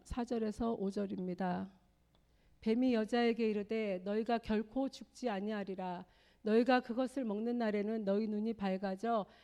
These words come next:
하나님과 같이 되어 선악을 알 줄 하나님이 아심이니라." 뱀 속에 들어간 마귀에게 속았습니다. 창세기 삼 장 육 절, "여자가 그 나무를 본즉 먹음직도 하고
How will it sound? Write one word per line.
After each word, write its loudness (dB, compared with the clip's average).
하나님과 0
같이 -4
되어 0
선악을 -2
알 0
줄 -4
하나님이 -4
아심이니라." -4
뱀 4
속에 6
들어간 4
마귀에게 4
속았습니다. -2
창세기 2
삼 0
장 2
육 -6
절, -2
"여자가 2
그 -4
나무를 2
본즉 -2
먹음직도 0
하고 -2